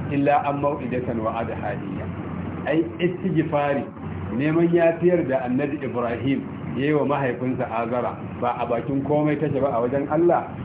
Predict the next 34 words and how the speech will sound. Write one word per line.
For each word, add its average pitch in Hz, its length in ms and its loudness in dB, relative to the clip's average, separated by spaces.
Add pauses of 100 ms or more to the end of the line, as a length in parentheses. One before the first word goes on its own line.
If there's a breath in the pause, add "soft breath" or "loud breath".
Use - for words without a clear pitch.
(120)
face 127 480 0
alƙawari 127 720 0
ya 127 80 2
masa 135 260 -2
ya 104 140 0 (100)
cika. - 220 -6 (840)
Magana 120 380 -2
ta 107 180 0
ƙare. 107 160 -2 (1300)
Ka 127 120 -2
gani? 143 260 0 (1600)
Wannan 135 240 0
yake 131 100 -4
nuna 123 160 0
maka 123 220 -4
kaga 120 400 0 (500)
gashi - 280 -2
yanzu 123 360 2 (240)
ɗan 139 220 4
ne 127 80 2
ya 127 140 0
zo, 139 240 0 (160)
amma 113 200 2
mahaifin 117 400 0
ya 101 160 -4
ƙi 113 80 -6
yarda. 85 260 -6 (1080)
To 120 100 -2
sai 151 100 4
mu 156 120 4
rufe 147 240 2
da 117 180 0
ɗan 156 220 4
uwan 165 260 8